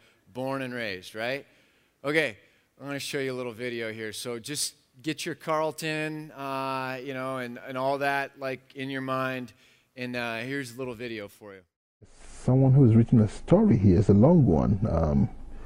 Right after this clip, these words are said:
Speaker 2: it says, "I'm a, I'm a newly born-again Christian and would like to share my story of salvation with you.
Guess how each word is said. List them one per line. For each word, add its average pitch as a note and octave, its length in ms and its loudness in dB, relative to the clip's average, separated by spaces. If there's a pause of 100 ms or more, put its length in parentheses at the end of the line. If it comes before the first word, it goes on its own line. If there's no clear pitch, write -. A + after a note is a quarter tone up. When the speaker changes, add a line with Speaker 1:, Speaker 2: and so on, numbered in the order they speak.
(560)
Speaker 2:
it A2+ 80 2
says, C3 160 6
"I'm A2+ 140 10
a, A2 200 8
I'm A2+ 140 8
a A2 40 10
newly D#3+ 200 8
born-again B2+ 560 8
Christian - 880 0
and G#2 140 8
would G2+ 100 8
like C3+ 220 8
to A2+ 80 6
share B2+ 240 4
my A#2 140 6
story A#2 340 6
of A2 100 2
salvation A2+ 520 4
with - 200 2
you. C3 340 6